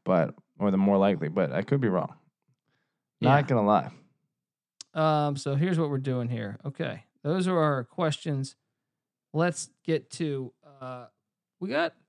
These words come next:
Speaker 2: I don't know if you know this, Patty C, but we do have a beautiful brand new sponsor.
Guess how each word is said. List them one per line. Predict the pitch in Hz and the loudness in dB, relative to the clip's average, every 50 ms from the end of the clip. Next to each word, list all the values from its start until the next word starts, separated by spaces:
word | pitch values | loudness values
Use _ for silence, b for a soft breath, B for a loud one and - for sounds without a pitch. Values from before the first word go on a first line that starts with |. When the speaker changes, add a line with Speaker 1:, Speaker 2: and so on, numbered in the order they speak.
| _ _ _ | _ _ _
Speaker 2:
I | - 208 | -6 -6
don't | 247 277 | -4 -2
know | 277 262 | -2 -4
if | 202 185 | -2 -2
you | 165 | -2
know | 151 175 202 180 | 0 0 0 0
this, | 101 - | -2 -6
Patty | - - 135 113 98 - | -6 -8 -8 -8 -8 -12
C, | - - 123 110 101 - _ _ | -14 -12 -12 -14 -14 -16 _ _
but | 233 254 226 135 - - _ _ _ _ _ _ _ _ _ _ - | -2 -2 -2 -2 -4 -12 _ _ _ _ _ _ _ _ _ _ -10
we | 190 190 180 | -10 -8 -8
do | 151 151 190 226 240 208 147 104 - - | -4 0 2 2 2 2 0 -4 -6 -6
have | - 196 208 190 160 147 | -4 -2 -2 -2 -2 -4
a | 147 135 135 | -4 -6 -6
beautiful | 139 143 156 185 233 233 196 - 120 107 101 | -6 -2 0 2 2 2 0 -2 -6 -12 -12
brand | - - 143 160 180 170 170 | -10 -6 -4 -2 -2 -2 -2
new | 170 165 151 | -2 -2 -4
sponsor. | - - _ 160 156 175 190 180 - 127 104 - - | -6 -6 _ -4 -2 -2 -2 -4 -6 -8 -10 -10 -14